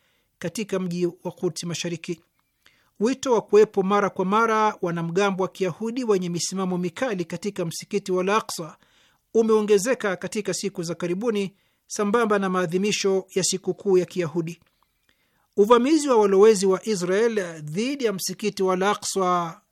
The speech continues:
na ghasia dhidi ya Palestina vimekuwa vikiongezeka tangu baraza la mawaziri la siasa kali za mrengo wa kulia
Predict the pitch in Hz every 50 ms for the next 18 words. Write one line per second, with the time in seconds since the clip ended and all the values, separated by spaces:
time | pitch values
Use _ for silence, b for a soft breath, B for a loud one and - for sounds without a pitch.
0 | _ - 165 156 151 147 139 185 220 226 - - - 220 202 196 190 185 175 165
1 | 190 214 202 185 180 170 - 175 165 165 160 - - 285 233 202 190 175 - _
2 | _ _ _ _ _ _ _ _ _ _ _ _ _ _ _ _ _ _ _ -
3 | 135 143 170 170 180 170 - - 220 214 196 170 185 180 - - 185 175 170 180
4 | 170 160 214 202 - - 190 180 175 165 170 - - 208 214 226 247 269 262 214
5 | 202 196 196 196 170 185 180 180 175 175 175 175 175 165 151 180 220 240 247 233
6 | 190 175 170 165 156 156 151 143 143 147 - - - - 185 175 160 - - 175
7 | 160 - - - 208 196 202 254 262 185 185 170 165 170 180 190 180 170 165 165
8 | 156 - - 180 202 254 226 180 160 151